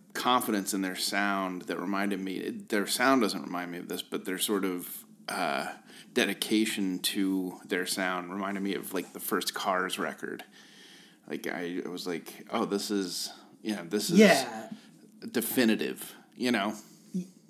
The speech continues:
Speaker 2: yeah, no, there's something there, and I think the Soft Effects E P, which I actually kinda got my hands on later,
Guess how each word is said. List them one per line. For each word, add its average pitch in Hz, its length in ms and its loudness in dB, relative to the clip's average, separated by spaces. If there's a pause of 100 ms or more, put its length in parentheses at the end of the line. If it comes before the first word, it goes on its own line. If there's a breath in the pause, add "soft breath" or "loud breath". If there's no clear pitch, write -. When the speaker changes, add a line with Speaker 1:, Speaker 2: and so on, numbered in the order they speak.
Speaker 2:
yeah, 226 240 10
no, 226 180 12
there's 190 260 8
something 233 400 6
there, 185 220 6
and 170 80 4
I 160 60 4
think 170 180 0
the 170 60 0
Soft 165 320 0
Effects 160 340 0
E 160 80 2
P, 156 160 -2
which 147 120 2
I 160 100 8
actually 151 180 2
kinda 147 260 0
got 139 300 -2
my 156 100 -10
hands 147 220 -4
on 135 180 -2
later, 151 540 4